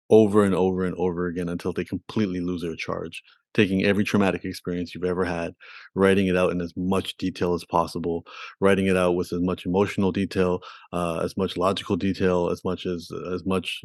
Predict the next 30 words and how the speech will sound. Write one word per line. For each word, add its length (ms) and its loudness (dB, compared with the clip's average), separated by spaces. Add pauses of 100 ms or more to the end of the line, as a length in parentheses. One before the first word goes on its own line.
(160)
visual 380 0
detail 340 -2
as 140 -4
possible, 580 -6 (380)
and 200 -2
writing 220 4
it 100 2
over 380 2 (240)
repeatedly 720 2
over 240 2
days 500 0 (260)
until 300 4
it 220 0
doesn't 340 2
have 220 -2
the 80 -6
same 260 -4
charge 580 -4 (380)
that 140 0
it 80 -2
normally 420 -2
d-, 120 -8
had 360 -2 (380)
when 140 0
you 100 0
kept 320 0
it 80 -2
in. 260 -4 (320)
That's 340 6
enough 320 2